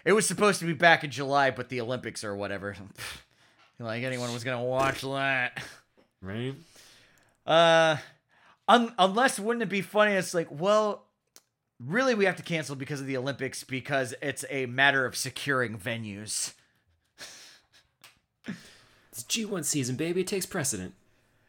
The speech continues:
Speaker 1: We got all five floors of the, uh, <laughs> of Korakuen
Speaker 2: We could do
Speaker 1: Hall,
Speaker 2: the whole thing at Korakuen Hall.
Speaker 1: Korakuen
Speaker 2: It's
Speaker 1: Hall
Speaker 2: okay.
Speaker 1: rocking with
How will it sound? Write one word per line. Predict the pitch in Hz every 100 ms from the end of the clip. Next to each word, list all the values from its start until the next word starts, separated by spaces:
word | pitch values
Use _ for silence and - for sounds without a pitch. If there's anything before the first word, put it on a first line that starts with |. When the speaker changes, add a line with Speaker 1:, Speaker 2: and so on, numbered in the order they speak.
| _ _ -
Speaker 1:
We |
got | 185 190
all | 175 185 185
five | - 180 175 -
floors | 180 185 180 156
of | 156
the, | 151 143 135 120 _ _ -
uh, | 160 139 -
<laughs> | 226 190 175
of | 165
Korakuen | - 190 175
Speaker 2:
We | 175
could | 285
do |
Speaker 1:
Hall, | 254
Speaker 2:
the |
whole | 190 165
thing | 160
at | 139
Korakuen | 147 135 135
Hall. | 123 226
Speaker 1:
Korakuen | 214 190
Speaker 2:
It's | -
Speaker 1:
Hall | 165 185 180 160
Speaker 2:
okay. | 131
Speaker 1:
rocking | 165 190 180 175 156 151
with | 151